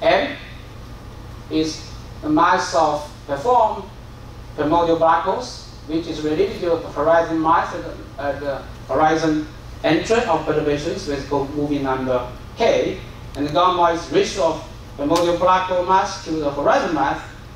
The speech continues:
uh, which indicates the effic-, the efficiency of the collapse. And the beta is the reduction rate of primordial black holes with mass m,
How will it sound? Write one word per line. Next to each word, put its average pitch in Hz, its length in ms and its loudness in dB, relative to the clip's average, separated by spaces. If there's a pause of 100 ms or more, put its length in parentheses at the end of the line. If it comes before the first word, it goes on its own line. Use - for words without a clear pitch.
(120)
uh, 127 120 -6
which 165 340 0
indicates 151 800 -2 (520)
the 135 80 -2
effic-, 160 440 -2
the 151 140 4
efficiency - 420 -4
of 107 140 -2
the - 120 -12
collapse. - 440 -2 (2250)
And 175 100 0
the 180 60 2
beta 240 300 8
is 190 200 -2
the 160 80 -2
reduction 175 440 0
rate 160 260 0
of 127 200 -2
primordial 139 420 -4
black 156 240 2
holes 185 280 -2
with 151 160 -2
mass 143 220 0
m, 143 260 0